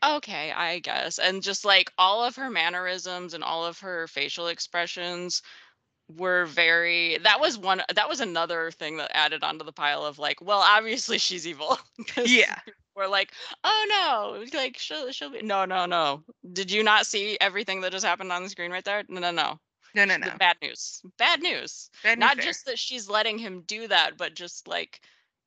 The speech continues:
Speaker 1: it was good. It was really good. I w-, I
Speaker 2: That
Speaker 1: was,
Speaker 2: look
Speaker 1: I was
Speaker 2: when
Speaker 1: happy
Speaker 2: he's,
Speaker 1: with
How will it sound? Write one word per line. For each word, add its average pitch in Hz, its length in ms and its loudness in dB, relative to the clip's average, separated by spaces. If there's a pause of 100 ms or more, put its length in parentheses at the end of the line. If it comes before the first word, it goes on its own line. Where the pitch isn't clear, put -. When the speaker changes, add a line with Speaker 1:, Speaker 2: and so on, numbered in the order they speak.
(580)
Speaker 1:
it 247 140 -10
was 233 140 -8
good. 202 280 0
It 190 80 -2
was 196 200 -6
really 226 240 0
good. 170 120 4
I 160 120 8
w-, 190 160 -2
I 180 160 4
Speaker 2:
That 240 260 8
Speaker 1:
was, 240 140 -12
Speaker 2:
look 269 240 4
Speaker 1:
I 185 60 -6
was 180 180 -10
Speaker 2:
when 226 180 2
Speaker 1:
happy 202 400 0
Speaker 2:
he's, - 20 -16
Speaker 1:
with 156 140 -14